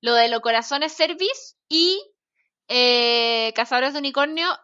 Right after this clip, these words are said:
está, es, es amigues. Así que, us-, no, yo, no hay wea que goce más en la vida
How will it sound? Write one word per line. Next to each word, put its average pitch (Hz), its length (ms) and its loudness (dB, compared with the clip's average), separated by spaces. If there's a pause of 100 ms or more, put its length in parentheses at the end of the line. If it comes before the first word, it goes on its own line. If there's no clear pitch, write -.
(120)
está, 240 320 -4 (240)
es, 294 300 -8 (240)
es 359 240 0
amigues. 240 500 -10
Así 226 260 -10
que, 254 220 -4
us-, 226 180 -14 (140)
no, 233 440 -14
yo, 285 340 0 (800)
no 247 120 -10
hay 262 60 -4
wea 247 280 0
que 247 100 -6
goce 240 300 -6
más 262 400 0
en 381 140 -4
la 370 100 0
vida 403 260 -2